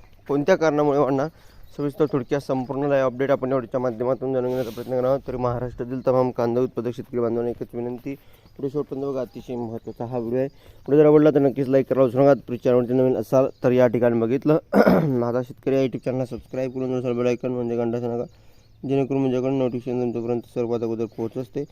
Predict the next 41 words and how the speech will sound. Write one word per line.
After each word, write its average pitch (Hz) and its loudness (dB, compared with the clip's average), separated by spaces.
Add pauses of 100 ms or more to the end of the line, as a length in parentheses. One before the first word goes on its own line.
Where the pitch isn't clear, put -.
(420)
चला 147 0
तर 160 0
मित्रांनो, 151 0
सविस्तर 139 -6
संपूर्ण 135 -4
व्हिडिओला 131 -2
सुरुवात 127 -6 (100)
करतो 131 -8
आहे. 139 -4
काय 131 -6
त्या 123 -12
संदर्भातील 127 -6
महत्त्वाचे 127 -8
अपडेट, 123 -6
महत्त्वाची 127 -6
घडामोड 117 -6 (720)
सविस्तर 139 -4
संपूर्णपणे 127 -2
जाणून 120 6
घेत 117 0
आहोत. 123 4 (760)
जसं 127 0
की 123 -2
तुम्ही 135 4
या 135 6
ठिकाणी 127 2
स्क्रीनवर 131 4
बघतच 120 4
आहात, 135 0
अत्यंत 143 0 (160)
महत्त्वाची 131 -2
घडामोड 123 4
आताच्या 120 0
क्षणाची 123 0
बघू 120 2
शकता. 127 0
नाफेडच्या 127 2
एम 123 4
डीच्या 135 2
वाद 110 4
दौऱ्याची 120 4